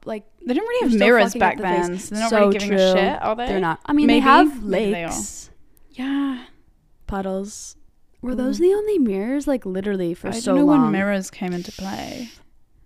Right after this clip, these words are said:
Speaker 1: Maybe when glass w-, I don't even know how mirrors are made. I think
Speaker 2: Girl.
Speaker 1: it's, don't ask me.
Speaker 2: <laughs>
Speaker 1: Anyway, um,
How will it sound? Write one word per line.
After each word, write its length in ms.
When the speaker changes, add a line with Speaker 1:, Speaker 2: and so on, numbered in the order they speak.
Speaker 1:
Maybe 200
when 180
glass 420
w-, 160
I 100
don't 140
even 200
know 180
how 180
mirrors 360
are 100
made. 220
I 140
think 140
Speaker 2:
Girl. 80
Speaker 1:
it's, 160
don't 200
ask 240
me. 340
Speaker 2:
<laughs> 220
Speaker 1:
Anyway, 380
um, 800